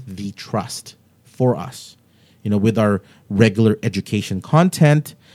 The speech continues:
this will lessen the returns that we can get because they're educated and they buy the right stuff ahead of time. So that will lessen our return cost, right? The c-, level of back-end customer service that we have to provide.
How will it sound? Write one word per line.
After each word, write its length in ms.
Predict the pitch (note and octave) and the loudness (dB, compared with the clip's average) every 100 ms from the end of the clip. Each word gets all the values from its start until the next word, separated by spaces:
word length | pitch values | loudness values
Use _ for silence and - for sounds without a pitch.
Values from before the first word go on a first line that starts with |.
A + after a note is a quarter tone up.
| _ - | _ -18
this 440 | G2+ C3+ D3 - | 6 8 8 6
will 200 | B2 A#2 | 0 0
lessen 380 | A2 A#2+ - G#2+ | 2 0 0 0
the 80 | G#2 | 0
returns 440 | G#2+ - B2+ B2+ | -2 0 0 0
that 120 | - A2 | -2 -2
we 180 | A2+ | -2
can 180 | - G#2+ | -2 -2
get 340 | B2 D3+ - - _ _ _ _ _ - | 0 -2 -6 -20 _ _ _ _ _ -4
because 340 | A#2+ B2+ G#2 | 0 2 4
they're 180 | A#2+ - | 2 2
educated 560 | C3 B2+ C3+ A#2 A2 - | 0 -2 -2 -2 -2 -2
and 140 | B2 A2+ | -4 -2
they 120 | G#2+ | -2
buy 280 | G#2+ A#2+ A2+ | 0 0 2
the 140 | G#2+ | 0
right 260 | G2+ G#2+ - | 0 -2 -4
stuff 400 | - G2+ F2 _ G#2 | -6 -6 -6 _ -4
ahead 200 | D3 E3+ | -2 -2
of 80 | |
time. 280 | - F#2 D2 - - - | -6 -8 -10 -16 -20 -8
So 100 | - | -4
that 220 | A#2+ G2+ | -2 -2
will 140 | A2+ A2 | -2 0
lessen 380 | A#2 - A#2 - | -2 -2 -6 -4
our 180 | G#2 | -4
return 400 | F#2+ - - D3+ | -4 -6 -6 -6
cost, 460 | C#3 - - - - _ _ G#2 | -6 -10 -12 -18 -20 _ _ -8
right? 180 | G#2+ | -8
The 100 | G#2 - | -8 -16
c-, 140 | - - | -20 -6
level 360 | A2+ G#2 G#2 | -4 -2 0
of 140 | G#2 E2+ _ _ F#2+ | -2 -4 _ _ -6
back-end 560 | A2+ A2 - G#2+ G2 | -2 -2 -4 -8 -6
customer 360 | - - G#2 G2+ | -8 -8 -8 -6
service 300 | - F#2+ - | -4 -4 -4
that 100 | F#2+ | -6
we 100 | F2 | -6
have 100 | F2 | -8
to 60 | F2 | -10
provide. 400 | F2 A2+ F2+ | -2 -2 -2